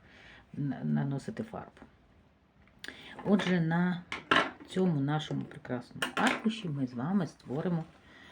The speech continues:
а, композицію декоративну з різних елементів. Саме будемо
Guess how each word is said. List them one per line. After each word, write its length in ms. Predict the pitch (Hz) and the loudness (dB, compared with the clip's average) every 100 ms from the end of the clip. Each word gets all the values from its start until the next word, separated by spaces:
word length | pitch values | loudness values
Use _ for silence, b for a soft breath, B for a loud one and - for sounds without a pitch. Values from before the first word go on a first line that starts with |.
| B B - | B B -8
а, 280 | 135 123 - - - - - - - - _ _ B B B | -6 -4 -6 -12 -20 -20 -20 -20 -20 -20 _ _ B B B
композицію 960 | 165 156 151 139 135 175 - - 208 196 - | 0 0 0 -2 0 -2 -4 0 2 2 -2
декоративну 840 | 143 143 135 123 - 156 202 190 123 | -2 0 -2 -4 -4 4 4 4 0
з 80 | 131 | -2
різних 300 | 131 131 139 | -2 -4 -4
елементів. 480 | 127 110 - - B B B B B | -4 -4 -8 -20 B B B B B
Саме 280 | - 214 240 | 2 6 8
будемо 480 | 151 156 165 147 | 6 2 0 0